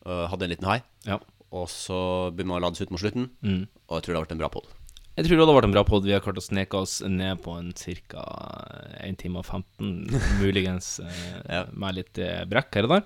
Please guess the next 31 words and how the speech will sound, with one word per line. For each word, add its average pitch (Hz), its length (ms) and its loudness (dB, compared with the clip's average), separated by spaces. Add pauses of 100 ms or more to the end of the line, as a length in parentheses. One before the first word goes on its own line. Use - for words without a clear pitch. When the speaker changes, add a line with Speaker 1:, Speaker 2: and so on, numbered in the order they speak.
(100)
Speaker 1:
Ja. 110 120 -4 (400)
Speaker 2:
Eh, 98 680 6
så - 140 -6
vi 87 80 0
skal - 160 -8
få 80 120 -6
redigert 76 340 -6
her - 160 -8
og - 100 -8
peisa - 240 -2
det - 140 -6
ut - 120 -6
på 71 200 0
eteren. - 380 -6 (140)
Speaker 1:
Ja, 123 140 6 (160)
det 87 120 2
blir 87 120 2
bra. 85 140 0 (600)
Speaker 2:
Ja, 190 160 8 (200)
tusen 185 300 4
hjertelig 160 240 2
takk - 240 2
for 151 160 8
oss. 185 240 6
Speaker 1:
Takk 131 160 4
for 131 100 8
oss, 127 140 8
vi 123 80 10
elsker 117 260 6
Speaker 2:
Eh, 107 60 2
Speaker 1:
dere. 127 240 -2